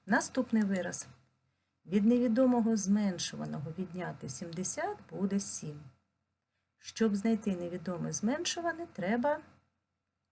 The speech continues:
до різниці додати від'ємник.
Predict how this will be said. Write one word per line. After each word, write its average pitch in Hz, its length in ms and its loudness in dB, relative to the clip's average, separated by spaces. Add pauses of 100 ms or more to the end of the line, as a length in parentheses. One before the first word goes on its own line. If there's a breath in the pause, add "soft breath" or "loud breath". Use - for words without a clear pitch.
(2000)
до 190 280 2
різниці 175 680 0
додати 170 720 -4
від'ємник. 151 680 -8